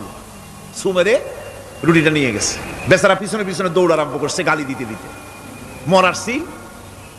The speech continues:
আর তুই জায়গা পাইলি না।" কিলের পিছনে দৌড়াতে দৌড়াতে নদীর পাড়ে চলে আসছে। সিলও দেখে যে, "আল্লাহ, এমন এক বেকায়দার লোকের রুটি নিলাম,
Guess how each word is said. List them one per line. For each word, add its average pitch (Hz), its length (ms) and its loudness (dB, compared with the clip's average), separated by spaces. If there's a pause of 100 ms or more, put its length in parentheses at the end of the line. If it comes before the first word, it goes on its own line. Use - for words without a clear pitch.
(220)
আর 156 200 4
তুই 208 80 -2
জায়গা 196 220 2
পাইলি 180 220 0
না।" 143 120 -8 (1000)
কিলের 349 240 6 (100)
পিছনে 311 300 0
দৌড়াতে 269 480 4
দৌড়াতে 240 540 0 (1160)
নদীর 185 260 2
পাড়ে 180 260 2
চলে 156 180 0
আসছে। - 260 -8 (1000)
সিলও 277 320 6
দেখে 220 300 0
যে, 196 80 0
"আল্লাহ, 185 340 2
এমন 214 360 0
এক 226 160 -2
বেকায়দার 262 380 2
লোকের 233 340 2
রুটি 214 220 -4
নিলাম, 180 360 2